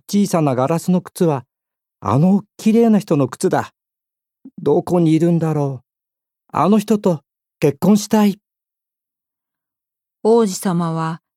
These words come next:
Speaker 2: 家来に言いました。
Speaker 1: あの人をここに連れてきなさい。
Speaker 2: 家来はガラスの靴を持って町へ行きました。そして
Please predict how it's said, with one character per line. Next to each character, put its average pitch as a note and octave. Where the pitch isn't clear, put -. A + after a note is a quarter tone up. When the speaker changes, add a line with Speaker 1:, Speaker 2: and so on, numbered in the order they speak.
Speaker 2:
家 A#3+
来 A#3+
に F3
言 F#3+
い G3+
ま G#3
し -
た。 E3+
Speaker 1:
あ C#3
の G3
人 F3
を A2
こ F3+
こ A#3
に A#3
連 A3+
れ -
て A3+
き A3+
な A3
さ G#3
い。 -
Speaker 2:
家 A3+
来 G3+
は E3+
ガ G3+
ラ A3
ス A3
の B3
靴 -
を A#3+
持 G3+
っ G3+
て E3+
町 G3
へ B3
行 F#3+
き -
ま F#3+
し -
た。 D#3+
そ G3
し -
て G3